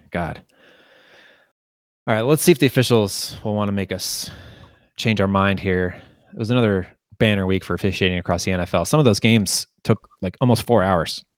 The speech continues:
with the reviews and the conferences and all that shit. Uh, the same ca-, cast of characters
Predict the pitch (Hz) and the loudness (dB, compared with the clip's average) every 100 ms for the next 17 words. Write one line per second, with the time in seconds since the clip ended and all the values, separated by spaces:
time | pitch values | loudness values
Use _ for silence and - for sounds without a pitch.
0 | _ - 98 101 92 85 90 87 90 90 | _ -12 -2 0 0 0 0 -2 -4 -4
1 | 95 90 82 - 82 80 85 80 78 - | -2 -2 -6 -6 -6 -4 -4 -2 -4 -4
2 | 82 73 - 87 80 78 80 92 117 151 | -6 -6 -10 -12 -12 -12 -14 -8 -2 2
3 | 117 98 117 - 107 95 - 98 85 - | 2 2 -2 -2 -2 -4 -4 -4 -4 -4
4 | 85 - | -6 -8